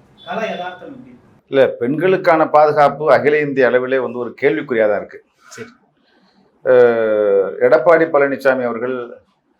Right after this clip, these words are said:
Speaker 2: அஹ், பெண்களுக்கு பாதுகாப்பு இல்லை, கேள்விக்குறியாக இருக்கிறது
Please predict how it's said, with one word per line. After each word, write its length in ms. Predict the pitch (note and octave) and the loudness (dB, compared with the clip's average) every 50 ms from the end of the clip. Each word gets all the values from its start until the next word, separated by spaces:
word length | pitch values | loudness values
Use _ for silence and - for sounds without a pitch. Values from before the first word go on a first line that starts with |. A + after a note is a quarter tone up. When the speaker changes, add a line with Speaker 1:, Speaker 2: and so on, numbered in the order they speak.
| _ _ _ _ | _ _ _ _
Speaker 2:
அஹ், 840 | - - - A#2+ A2+ A2+ A2 A2 G#2+ G#2+ G#2 G2+ G2+ G2+ G2+ G2 G2 | -12 -6 -2 0 2 2 2 2 2 2 2 2 0 0 -2 -2 -4
பெண்களுக்கு 500 | G2 - A2+ C3 B2+ C3+ C3+ C3+ - - | -4 -4 -6 -4 -2 -2 -2 -2 -4 -4
பாதுகாப்பு 560 | - - A2+ B2 B2 A2 B2 A2+ G#2+ - A2+ | 0 2 2 2 2 2 0 0 0 -2 -6
இல்லை, 160 | G#2+ G#2 A2 A2 | -8 -6 -6 -8
கேள்விக்குறியாக 600 | A2 - A#2 A#2 A2 - - G2+ G#2+ A2 G#2 G2+ G#2 | -6 -6 -8 -8 -10 -12 -12 -6 -4 -2 -2 -2 -4
இருக்கிறது 480 | G2+ G2+ G2+ - G#2 G2 F2+ F#2+ F#2+ | -8 -8 -8 -10 -10 -8 -8 -8 -8